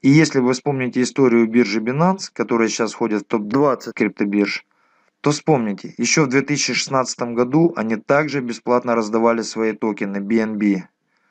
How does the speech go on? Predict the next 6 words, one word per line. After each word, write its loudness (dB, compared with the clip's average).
Давайте 2
откроем -2
историю 2
курса -4
их -2
токенов. -2